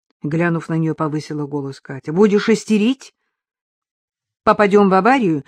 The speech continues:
не успеем к приезду врачей. Так что сиди и спокойно набирай номер. Возможно, Андрей Степанович на операции". Поняла она, кому могла звонить Зина. "Освободится, увидит пропущенные звонки и перезвонит".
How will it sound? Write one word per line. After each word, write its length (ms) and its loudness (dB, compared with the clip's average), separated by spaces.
не 140 4
успеем 400 0
к 60 -20
приезду 440 0
врачей. 480 -6
Так 180 -2
что 160 2
сиди 540 2
и 20 0
спокойно 560 2
набирай 420 4
номер. 400 2
Возможно, 460 2
Андрей 220 2
Степанович 460 -4
на 140 -2
операции". 680 -10
Поняла 420 -2
она, 260 -6
кому 500 -2
могла 340 -6
звонить 440 -8
Зина. 400 -14
"Освободится, 880 -2
увидит 380 0
пропущенные 580 -2
звонки 380 0
и 40 -4
перезвонит". 600 -6